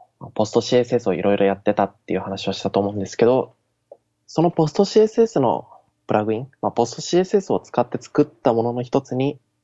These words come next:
スタイルエフエムティーっていう、その、まあ、シーエスエスとか、まあ、ポストシーエスエスがパースできるものをフォーマットする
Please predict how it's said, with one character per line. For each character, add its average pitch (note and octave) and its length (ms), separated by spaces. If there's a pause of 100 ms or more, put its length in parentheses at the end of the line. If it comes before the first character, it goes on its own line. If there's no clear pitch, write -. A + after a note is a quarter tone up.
(140)
ス - 80
タ D#3+ 140
イ D#3 60
ル D3+ 140
エ D3+ 140
フ C#3+ 80
エ - 20
ム C#3 80
テ G2+ 200
ィ - 20
ー - 40
っ - 40
て - 160
い C2 100
う、 - 140 (720)
そ - 140
の、 - 240 (400)
ま - 80
あ、 - 20
シ - 180
ー C3 60
エ C3+ 40
ス C3+ 140
エ C3+ 60
ス - 100
と A2+ 100
か、 - 320 (540)
ま - 80
あ、 - 40
ポ C3 140
ス - 80
ト F#3+ 100
シ G3+ 160
ー G#3 40
エ G#3 40
ス G#3 100
エ G#3 60
ス - 100
が - 100
パ A#2 160
ー B2+ 60
ス - 80
で B2 120
き - 120
る A#2+ 80
も G2+ 160
の G#2+ 280 (540)
を A#2+ 200
フ A#2+ 200
ォ - 20
ー - 20
マ A#2+ 120
ッ A#2 80 (100)
ト A#2 100
す - 200
る G#2+ 240